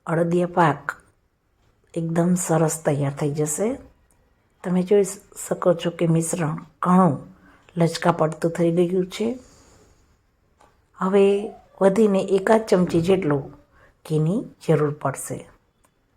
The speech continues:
ઘી એટલા માટે વધારે રાખવામાં આવે છે કેમ કે આપણે ડ્રાયફ્રૂટ અને અડદિયાનો મસાલો એડ કરીએ તો તેના પ્રમાણનું પણ ઘી અહીં આપણે લઈ લેવાનું હોય છે. તો તમે જોઈ શકો છો કે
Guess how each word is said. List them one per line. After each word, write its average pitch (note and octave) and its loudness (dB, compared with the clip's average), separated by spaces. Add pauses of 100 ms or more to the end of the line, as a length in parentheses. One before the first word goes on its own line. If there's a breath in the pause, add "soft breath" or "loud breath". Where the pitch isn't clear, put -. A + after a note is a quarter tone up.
(400)
ઘી G#3+ 0
એટલા B3+ 4
માટે A3 4 (120)
વધારે F#3 2
રાખવામાં F#3 0
આવે F3+ 2
છે F#3 0
કેમ F3+ -4
કે F3+ -4
આપણે F3 -2 (160)
ડ્રાયફ્રૂટ F3 2 (540 soft breath)
અને D#3+ -4 (540)
અડદિયાનો E3+ 0
મસાલો D#3+ 2
એડ F3+ 4
કરીએ G3+ 4 (400 loud breath)
તો G3+ 0
તેના F#3+ 2
પ્રમાણનું F#3+ 4
પણ F#3+ 4
ઘી F#3 -2 (480 soft breath)
અહીં F3+ 0
આપણે D#3+ -2 (280)
લઈ D3+ 4
લેવાનું C3 0
હોય B2+ -8
છે. - -14 (1300 soft breath)
તો G3+ 2 (160)
તમે F#3 2
જોઈ G3+ 2
શકો F3+ -4
છો - -8 (160)
કે E3 -2